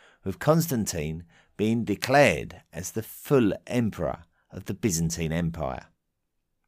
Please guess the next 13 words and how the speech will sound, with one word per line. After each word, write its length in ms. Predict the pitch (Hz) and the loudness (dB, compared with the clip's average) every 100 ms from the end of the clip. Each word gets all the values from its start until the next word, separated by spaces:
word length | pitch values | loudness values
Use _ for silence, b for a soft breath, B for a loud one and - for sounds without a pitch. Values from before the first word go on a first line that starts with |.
| _ B B B | _ B B B
It 140 | - 120 | -4 0
seems 460 | - 156 180 160 | 4 4 4 2
that 160 | - - | 2 0
Constantine 720 | 127 123 - 113 107 113 107 b b b | 0 0 0 -2 0 0 0 b b b
did 160 | 120 107 | -2 2
not 380 | 110 135 123 - | 4 4 2 -2
have 280 | - 92 - | -4 -4 -4
the 160 | 85 - | -8 4
guile 640 | 113 113 90 65 - - - _ - | 8 8 8 2 -6 -12 -20 _ -6
to 100 | 104 | -4
rule 360 | 90 98 107 | 0 2 2
the 160 | 107 107 | 4 4
empire 560 | 92 82 80 64 58 | 2 -2 -2 -4 -4